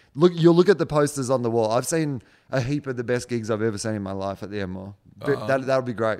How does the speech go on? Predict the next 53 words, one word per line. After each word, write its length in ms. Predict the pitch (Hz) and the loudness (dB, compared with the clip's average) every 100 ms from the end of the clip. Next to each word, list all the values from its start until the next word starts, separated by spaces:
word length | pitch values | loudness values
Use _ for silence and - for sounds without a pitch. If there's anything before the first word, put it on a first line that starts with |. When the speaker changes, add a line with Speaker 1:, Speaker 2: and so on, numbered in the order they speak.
| - | -6
Speaker 1:
You'll 160 | 104 104 | -6 -2
Speaker 2:
yeah, 60 | |
Speaker 1:
love 80 | 113 | -2
Speaker 2:
that's 180 | 123 95 | -4 -4
Speaker 1:
that. 80 | 139 | 0
Speaker 2:
over 320 | 147 135 131 | 0 0 -2
half 260 | 120 117 | -2 -2
sold. 300 | - 123 120 | -4 -8 -8
So 100 | 113 | -4
that, 140 | 147 143 | -2 0
I, 60 | |
usually 520 | 165 170 196 190 202 151 | 0 0 -2 -2 -4 -4
I 80 | 151 | -4
can 140 | 160 | -6
tell 300 | 139 143 147 | -6 -4 -4
if 100 | - | -2
I 60 | 156 | -4
can 80 | |
get 140 | 160 123 | -4 -6
a 40 | |
half 500 | 117 131 135 143 - - _ _ _ - | -6 -8 -8 -10 -14 -20 _ _ _ -10
a 100 | 127 | -8
month 300 | 131 131 117 | -8 -6 -4
out. 340 | 127 135 - - | -4 -6 -10 -10
Usually 500 | 127 127 117 123 120 | -8 -6 -4 -4 -4
Speaker 1:
Yeah. 200 | 311 349 | -4 -4
Speaker 2:
it 240 | 127 120 - | -4 -8 -8
picks 260 | 123 - | -8 -8
up. 240 | 117 101 - _ _ _ - | -8 -10 -12 _ _ _ -14
Um, 500 | 113 120 117 117 117 | -8 -8 -8 -10 -4
Melbourne, 540 | 147 151 151 160 165 165 _ _ - | -2 0 -2 -4 -6 -14 _ _ -12
I'm 160 | 135 143 | -8 -8
at 120 | 135 | -10
the 80 | - | -12
Comedy 400 | - 143 160 185 | -6 -4 -4 -6
Theatre. 460 | 190 202 240 247 _ _ _ _ - | -4 -4 -4 -8 _ _ _ _ -4
Speaker 1:
Oh, 240 | 110 117 - | -2 -2 -4
Speaker 2:
Seats 280 | - 147 | -8 -4
Speaker 1:
so 120 | - 135 | 0 0
Speaker 2:
nine 180 | 135 - _ - | -2 -12 _ -6
Speaker 1:
this 180 | 139 | -4
is 100 | 135 | -2
where 180 | 120 127 | 0 0
that's, 360 | 127 135 - - | 0 -2 -4 -2
uh, 160 | 127 117 | -2 0
what 160 | 127 123 | -2 -2
does 120 | 120 | -4
it 100 | 127 | -6
say? 200 | 139 190 - | -4 -4 -8
Tell 160 | - 123 | -6 -6
me. 140 | 131 - | -6 -8
Speaker 2:
Seats 300 | - 135 - | -10 -10 -10
nine, 420 | 127 127 139 | -10 -8 -8